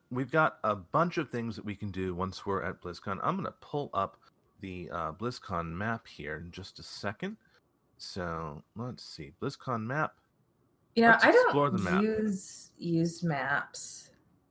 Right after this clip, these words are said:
Speaker 1: Well, I'm gonna tell you some places that you're, that you, that you could, you could phase shift to.
Speaker 2: Okay,
Speaker 1: So
Speaker 2: yeah.
Speaker 1: we have s-,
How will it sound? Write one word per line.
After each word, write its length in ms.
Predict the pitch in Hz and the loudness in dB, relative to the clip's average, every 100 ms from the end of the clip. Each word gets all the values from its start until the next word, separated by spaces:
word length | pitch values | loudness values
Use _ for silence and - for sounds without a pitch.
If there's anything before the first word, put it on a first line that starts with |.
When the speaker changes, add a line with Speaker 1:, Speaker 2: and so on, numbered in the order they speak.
| _ - - - | _ -20 -10 2
Speaker 1:
Well, 160 | 156 - | 4 6
I'm 100 | 208 | 4
gonna 140 | 269 | 2
tell 220 | - 170 | 4 4
you 100 | 143 | 4
some 180 | 131 131 | 0 -4
places 480 | - 117 110 110 98 | 0 2 2 -2 -4
that 240 | 107 - | -4 -4
you're, 140 | 107 101 | -6 -6
that 240 | 98 80 - | -6 -6 -8
you, 60 | 87 | -8
that 200 | 101 - | -8 -8
you 80 | |
could, 240 | 101 101 85 | -6 -6 -6
you 80 | 95 | -12
could 180 | 95 90 | -12 -10
phase 260 | - 95 95 | -4 -4 -4
shift 340 | - 80 - | -8 -8 -10
to. 240 | - 80 - _ _ - | -10 -10 -12 _ _ 6
Speaker 2:
Okay, 300 | 180 190 151 | 6 6 2
Speaker 1:
So 200 | 143 135 | 0 2
Speaker 2:
yeah. 100 | 170 | 4
Speaker 1:
we 40 | 160 | 4
have 260 | 156 196 | 4 4
s-, 200 | 165 - | 2 -4